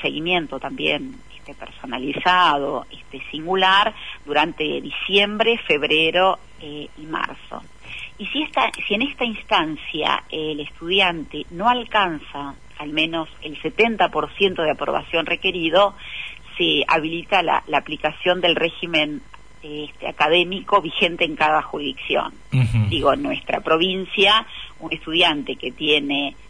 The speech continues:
Speaker 1: más de dos, este, materias sin promover, sin promocionar, es un estudiante que, este, vuelve al curso en el que ya ha estado matriculado para el,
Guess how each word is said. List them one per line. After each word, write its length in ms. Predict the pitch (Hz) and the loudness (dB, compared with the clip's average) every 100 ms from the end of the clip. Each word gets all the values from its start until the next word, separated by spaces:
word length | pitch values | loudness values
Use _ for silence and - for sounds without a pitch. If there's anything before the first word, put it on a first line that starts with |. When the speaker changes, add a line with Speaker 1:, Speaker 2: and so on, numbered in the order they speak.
| - | 0
Speaker 1:
más 240 | 156 156 - - - | 4 4 0 -12 -8
de 120 | 156 | 0
dos, 220 | 165 165 - - | 4 2 0 -14
este, 320 | 160 - 151 | -14 -10 -6
materias 760 | 147 143 202 202 165 151 139 - - - | 0 2 4 4 4 2 2 0 -10 -8
sin 280 | 175 165 156 | -4 -2 -2
promover, 640 | 131 - 143 151 185 175 - | -6 -10 -2 4 4 4 0
sin 100 | 151 | -12
promocionar, 880 | 151 151 151 151 190 190 156 165 214 - - - | -6 -4 -4 -6 -2 0 4 4 2 -4 -16 -14
es 80 | 151 156 | -14 -10
un 80 | |
estudiante 640 | 147 - 175 175 143 160 208 | -10 -4 2 4 2 2 0
que, 380 | - 143 190 - | 2 2 2 0
este, 240 | 147 - 156 | -10 -14 -4
vuelve 500 | 156 165 156 180 196 160 | 4 4 4 2 2 -2
al 160 | 143 | -8
curso 500 | - 156 160 - 202 | -6 -6 -6 2 4
en 60 | 175 | 4
el 120 | 127 | -2
que 140 | - | -4
ya 140 | 139 139 | 2 2
ha 40 | |
estado 300 | 143 - 156 | 2 0 0
matriculado 800 | 143 151 - - 147 147 160 175 | 0 -6 -10 -4 0 4 4 2
para 160 | - | 0
el, 100 | 147 | -8